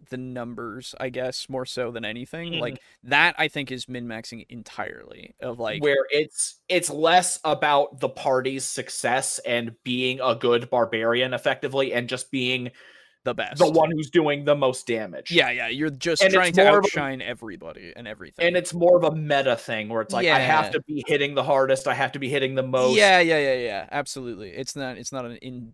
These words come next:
Speaker 1: in-character kind of thing. It's more just, "This is, the, the stats need to be the best. I need them to be the best.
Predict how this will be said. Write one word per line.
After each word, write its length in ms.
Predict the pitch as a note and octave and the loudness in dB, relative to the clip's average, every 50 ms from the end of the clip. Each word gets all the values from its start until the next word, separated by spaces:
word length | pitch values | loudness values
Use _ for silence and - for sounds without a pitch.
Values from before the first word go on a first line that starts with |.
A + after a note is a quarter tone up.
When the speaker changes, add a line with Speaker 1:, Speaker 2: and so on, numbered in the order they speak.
| _ - | _ -14
Speaker 1:
in-character 600 | C#3+ C#3 C3 - - A#2+ A#2 A#2 - - A#2 G#2 | -14 -12 -10 -8 -6 -6 -6 -6 -8 -12 -14 -12
kind 180 | - F#2+ G2+ | -12 -14 -14
of 80 | G#2 G2 | -14 -16
thing. 240 | - - A2 G#2+ G2+ | -18 -18 -18 -16 -16
It's 140 | G2 - - | -18 -18 -18
more 160 | A2+ A2+ A2 | -16 -16 -16
just, 420 | G#2+ - A2+ G#2 - - - A#2+ | -16 -14 -14 -12 -12 -14 -14 -10
"This 200 | B2 B2+ A#2+ - | -10 -8 -8 -8
is, 240 | B2+ A#2+ A2+ - - _ | -10 -10 -12 -12 -14 _
the, 220 | - C3 C#3+ C3 - _ | -10 -8 -8 -8 -8 _
the 140 | _ C3 D3+ | _ -8 -6
stats 460 | C#3 - - D3 C#3+ D3 D3+ - - | -6 -4 -2 0 0 0 0 -4 -8
need 200 | D3 C#3+ C#3 B2+ - | -8 -8 -10 -6 -6
to 100 | C3+ A#2+ | -8 -6
be 100 | C3+ B2 | -6 -10
the 100 | A2 A#2+ | -10 -8
best. 340 | G#2+ G2+ - - - - - | -10 -10 -10 -10 -12 -12 -10
I 80 | - C3 | -10 -10
need 220 | C3 C3+ C3 A2+ | -10 -10 -12 -10
them 160 | A2 B2 A#2+ | -10 -12 -10
to 100 | - B2 | -10 -10
be 100 | A2+ A2 | -10 -10
the 80 | G#2+ - | -12 -10
best. 440 | - E2 F2+ F2 - - - - | -10 -10 -10 -10 -10 -12 -16 -18